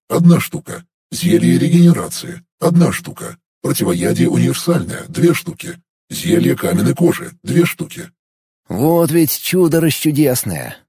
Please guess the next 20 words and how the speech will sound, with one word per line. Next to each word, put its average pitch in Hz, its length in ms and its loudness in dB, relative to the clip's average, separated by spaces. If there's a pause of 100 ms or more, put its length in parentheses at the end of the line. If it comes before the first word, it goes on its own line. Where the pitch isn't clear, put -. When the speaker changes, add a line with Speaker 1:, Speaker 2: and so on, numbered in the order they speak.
(320)
Speaker 2:
Время 196 460 0
действия 151 540 2
разное. 104 840 -2
Где 107 240 -4
пять 170 300 0
минут, 190 440 0
как 160 200 -2
в 165 40 -2
«Ночном 160 340 0
зрении», 156 540 2
где 98 280 -2
полчаса, 160 720 0
как 160 180 -2
у 196 60 2
зелий 120 300 0
характеристик. 143 920 -6
Второе 120 380 0
дыхание 120 560 2
действует 170 480 0
час. - 440 -10